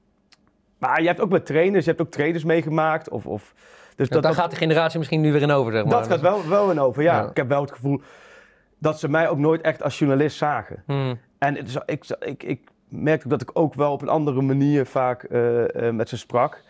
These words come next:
Speaker 1: En dat bedoel ik ook, daarom voel ik mij nooit echt journalist van. Ik was ook gewoon een beetje, ja, liefhebber, ja.
Speaker 2: Het geen, je had geen zaag in je rugtas zitten, zeg maar, eh.
Speaker 1: Nee, dat is nooit echt mijn stijl geweest.
Speaker 2: Ja, ja.
Speaker 1: En dat is misschien, dat snap je, dat is ook mijn zwakte misschien als je het vanuit journalistiek bekijkt. En, eh, ja,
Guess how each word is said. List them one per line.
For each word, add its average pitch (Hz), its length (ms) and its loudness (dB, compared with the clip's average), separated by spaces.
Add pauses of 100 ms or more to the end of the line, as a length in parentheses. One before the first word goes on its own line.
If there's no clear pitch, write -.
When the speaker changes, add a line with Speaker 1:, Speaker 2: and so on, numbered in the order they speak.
(280)
Speaker 1:
En 120 100 -4
dat 131 120 0
bedoel 131 200 0
ik 123 100 -2
ook, 113 140 0
daarom 123 260 0
voel 135 160 -4
ik 131 180 -2
mij 120 200 0
nooit 127 220 0
echt - 260 -6
journalist 127 520 2
van. 107 160 -4
Ik 110 100 -6
was 120 140 -6
ook 113 100 -6
gewoon 107 200 -2
een 98 60 -8
beetje, 107 300 -4 (560)
ja, - 120 -16
liefhebber, 98 600 -2
ja. 101 420 -2
Speaker 2:
Het - 120 -20
geen, 139 140 0
je 135 60 4
had 135 100 2
geen 143 120 0
zaag 139 240 2
in 131 60 -4
je 127 80 0
rugtas 117 300 0
zitten, 107 200 -4
zeg 107 120 2
maar, 110 240 0
eh. 113 60 2
Speaker 1:
Nee, 127 240 4
dat 123 120 0
is 131 100 -2
nooit 131 220 2
echt 117 120 0
mijn 117 140 0
stijl 113 240 0
geweest. 98 340 2
Speaker 2:
Ja, 104 60 -2
ja. 107 180 -4
Speaker 1:
En 120 120 0
dat 123 120 0
is 123 140 -2
misschien, 120 280 -4
dat 110 100 -6
snap 123 160 -4
je, 127 100 -4
dat 120 160 0
is 123 60 -4
ook 120 60 0
mijn 120 120 -2
zwakte 110 420 -2
misschien 110 340 -4
als 104 40 2
je 104 80 -6
het - 60 -20
vanuit 107 220 -4
journalistiek 110 420 -8
bekijkt. 95 540 -4
En, 101 220 -2
eh, 98 400 -2 (680)
ja, 92 160 -8